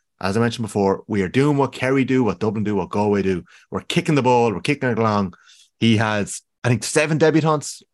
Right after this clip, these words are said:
made their starts at the weekend. They have big men in midfield, a couple of big men in defence. Matthew Costello, who's a big enough man playing full forward. It felt like a real old school game of football, bit of rawness,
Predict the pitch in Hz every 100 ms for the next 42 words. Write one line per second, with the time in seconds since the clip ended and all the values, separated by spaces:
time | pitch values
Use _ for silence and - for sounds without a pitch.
0 | _ 123 135 131 127 120 131 127 - 127
1 | 131 131 123 - _ - - _ _ 110
2 | - 151 147 147 147 139 123 135 135 -
3 | - _ - 151 131 98 147 120 131 123
4 | 110 127 117 117 - _ _ _ - 135
5 | 143 123 156 143 - 120 110 101 135 123
6 | 127 123 120 120 113 117 101 113 107 101
7 | - _ _ _ _ _ _ - - 185
8 | 185 185 170 160 123 156 151 127 - 131
9 | 135 120 131 151 151 143 - 120 139 123
10 | 131 135 127 - -